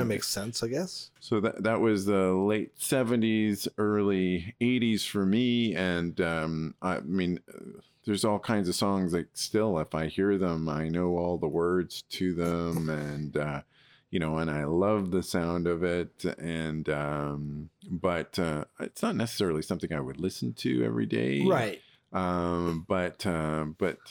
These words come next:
Speaker 1: but you have kind of a
Speaker 2: Yeah.
Speaker 1: different relationship with that music than
Speaker 2: Sure.
Speaker 1: you do with newer music,
Speaker 2: Now, is
Speaker 1: even
Speaker 2: that
Speaker 1: if
Speaker 2: a
Speaker 1: you
Speaker 2: nos-,
Speaker 1: really
Speaker 2: is that a nostalgia thing, or is it actually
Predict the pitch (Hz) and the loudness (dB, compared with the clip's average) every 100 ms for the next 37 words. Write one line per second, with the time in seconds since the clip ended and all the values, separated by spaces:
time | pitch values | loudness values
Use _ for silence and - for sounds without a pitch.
0 | - 92 104 95 113 120 120 - 120 98 | -14 -4 -2 0 2 2 0 0 0 2
1 | 90 85 101 110 78 92 98 95 104 - | 0 0 -2 -2 0 2 2 0 -2 -2
2 | - 90 - 92 78 95 87 78 82 - | -2 -4 0 -2 0 0 0 0 -4 -2
3 | 87 87 85 85 87 85 80 - - 80 | -2 2 2 2 2 4 2 -2 -4 0
4 | 82 82 80 76 71 - - 139 147 147 | 2 2 -2 -4 -6 -4 0 2 2 2
5 | 123 120 80 - - 123 135 120 110 - | 2 2 0 -4 -4 0 2 0 0 -2
6 | - 117 107 147 175 170 - 208 262 185 | -2 -2 0 0 0 -4 -2 -4 -2 0
7 | 117 110 101 101 104 - 107 104 92 92 | 0 0 -2 -4 -6 -6 -4 -4 -4 -6
8 | 87 | -8